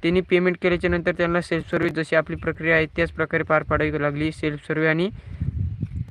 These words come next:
पेमेंट करून द्यावी लागली, जे उर्वरित रक्कम होती. आता यामध्ये त्यांनी सुरुवातीला कोटेशन जितके भरले, ते वजा होऊन त्या ठिकाणी त्यांना जे राहिलेले पेमेंट आहे, दहा हजार असो, पाच हजार असो, जे असेल ते आपल्याला एसएमएसमध्ये आलेले असेल, तर ते पेमेंट,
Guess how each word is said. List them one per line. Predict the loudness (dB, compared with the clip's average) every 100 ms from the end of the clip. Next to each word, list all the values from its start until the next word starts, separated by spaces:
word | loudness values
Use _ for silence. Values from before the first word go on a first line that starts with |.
| -2 2
पेमेंट | 4 2 4
करून | 2 4
द्यावी | 6 6
लागली, | 6 4
जे | 4 4
उर्वरित | 4 2 2 2
रक्कम | 2 4 4
होती. | 2 0 -4 -6 -4 -2
आता | 2
यामध्ये | 4 4 2 2
त्यांनी | 0 2
सुरुवातीला | 0 0 0 0
कोटेशन | -2 -2 -2 -2
जितके | -2 -2 -2
भरले, | 0 0
ते | -2 -2 -2 -2 -4
वजा | 0 4
होऊन | 4 2 -4 -14 -20 -20 -8
त्या | -6
ठिकाणी | -4 0 2 4 2 -2 -12 -12 -16 -14 -4
त्यांना | -2 2 0 -2 0
जे | 2
राहिलेले | 4 4 4
पेमेंट | 4 6 6
आहे, | 4 0 -4
दहा | 2 4 4
हजार | 2
असो, | 0 -2 2
पाच | 2 2
हजार | -2 -2
असो, | -2 -4
जे | 2
असेल | 2 2 -4 -4
ते | -6 -6 -16 -6
आपल्याला | -4 0 0
एसएमएसमध्ये | 0 -2 -2 0 4
आलेले | 6 6 4
असेल, | 2 -6 -8 -14 -10
तर | -4
ते | -2
पेमेंट, | 2 4 2 0